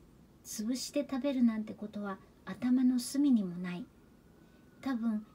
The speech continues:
いちごが甘くなったせいで、そのまま食べても十分おいしいからだと思う。ボタボタ食いから丸ごと食いにあまりに自然に移行していったので、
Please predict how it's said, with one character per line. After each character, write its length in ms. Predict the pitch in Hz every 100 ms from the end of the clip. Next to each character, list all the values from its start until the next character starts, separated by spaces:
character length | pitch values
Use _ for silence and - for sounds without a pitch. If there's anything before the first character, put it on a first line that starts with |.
| -
い 100 | 196
ち 180 | - 269
ご 140 | 277
が 200 | 262 262 -
甘 260 | 214 254
く 120 | -
な 120 | 285 277
っ 40 |
た 160 | - 214
せ 180 | -
い 100 | 208
で、 200 | 196 190 - - - -
そ 180 | -
の 120 | 247 277
ま 140 | 294
ま 140 | 285
食 140 | 277 285
べ 100 | 269
て 140 | 240
も 140 | 208 185
十 280 | - 220 269
分 280 | 311 277 220
お 100 | 196
い 80 | 233
し 260 | - 269
い 60 | 254
か 120 | 214
ら 100 | 196
だ 120 | 185
と 180 | 175 185
思 300 | 180 180 175
う。 1400 | 240 - - - - - - - - - - _ - - 190
ボ 120 | 208
タ 160 | 247
ボ 120 | 240 247
タ 120 | 247
食 160 | 233
い 80 | 247
か 160 | 247 240
ら 100 | 220
丸 280 | 190 208 240
ご 120 | 247
と 100 | 247
食 180 | 220 233
い 80 | 226
に 200 | 226 233 - -
あ 100 | 208
ま 160 | 214 262
り 140 | 294
に 100 | 285
自 260 | 277 - 214
然 300 | 214 254 247
に 140 | 247
移 60 | 240
行 260 | - 226 226
し 160 | -
て 80 | 240
い 60 | 233
っ 20 | -
た 100 | 240
の 140 | 226 196
で、 180 | 190